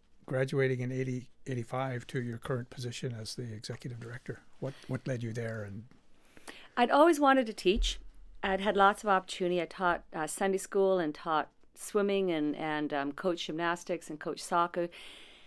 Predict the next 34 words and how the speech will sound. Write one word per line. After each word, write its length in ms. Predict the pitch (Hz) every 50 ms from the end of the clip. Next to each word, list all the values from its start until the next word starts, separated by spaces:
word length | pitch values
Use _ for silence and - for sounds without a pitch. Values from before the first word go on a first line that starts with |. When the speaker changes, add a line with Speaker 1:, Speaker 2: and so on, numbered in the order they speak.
| - - - - - -
Speaker 2:
and 100 | 247 226
just 220 | 220 277 294 285 -
thought 180 | 277 254 -
that 120 | - 208 -
that 180 | 208 214 -
was 160 | - 220 190
the 120 | 185 202 202
right 280 | 196 190 190 180 - - - - - - -
career 300 | - - 269 254 151 -
path. 320 | - 165 139 127 139 -
And 140 | - 160 165
of 80 | 156 -
course, 280 | - 185 170 165 -
my 60 | - 151
parents 400 | - - 196 180 180 180 - -
thought 180 | - 175 165
it 60 | 160
was 140 | - - -
a 20 | 165
good 100 | 165 170
idea 320 | 170 165 151 170 170 190
and 140 | 196 175 151
thought 160 | 160 156 156
I 80 | 160 156
was 140 | 160 156
good 180 | - - 175 160
at 180 | 156 151 160 185
it. 140 | 214 -
So 220 | - - 165 160 156 - - - - - - -
down 240 | 180 175 180 190
that 160 | 202 196 - -
road 200 | 196 196 190 175
I 80 | 165
went. 280 | 180 226 220 185 165